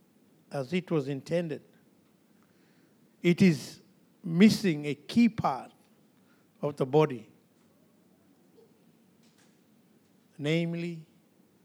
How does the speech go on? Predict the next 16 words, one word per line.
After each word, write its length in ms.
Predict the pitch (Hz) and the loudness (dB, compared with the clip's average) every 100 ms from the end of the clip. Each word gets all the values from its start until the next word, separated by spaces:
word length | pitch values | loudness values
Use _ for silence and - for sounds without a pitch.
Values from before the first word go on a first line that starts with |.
| - | -14
you. 300 | 139 143 113 - _ _ _ _ _ _ _ _ _ _ _ _ _ - _ _ _ _ _ _ _ _ _ _ _ _ | -8 -8 -8 -18 _ _ _ _ _ _ _ _ _ _ _ _ _ -20 _ _ _ _ _ _ _ _ _ _ _ _
So 220 | - 190 | 0 0
Scripture 760 | 180 - 220 240 - 247 254 226 - _ _ _ _ _ _ _ _ _ _ _ _ - - - _ _ - | 0 -2 0 0 2 0 2 -2 -12 _ _ _ _ _ _ _ _ _ _ _ _ -20 -20 -20 _ _ -14
speaks 400 | - - 214 - | -4 0 0 -2
clearly 640 | - 208 226 196 147 127 - - _ _ _ _ _ _ _ | 2 4 4 2 0 -6 -14 -20 _ _ _ _ _ _ _
to 140 | - 175 | -2 0
the 100 | 160 | 2
fact 400 | - 170 - 170 | 2 0 2 2
that 280 | 156 151 - - - | 2 0 -18 -20 2
every 320 | 196 226 233 | 8 8 8
member 340 | 220 208 214 208 | 4 4 2 2
of 120 | 185 | 0
the 80 | 175 | 0
body 320 | 156 202 202 | 0 0 0
is 340 | 180 175 131 | -4 -4 -4
needed 600 | 143 165 220 185 156 127 | -4 4 6 6 2 -2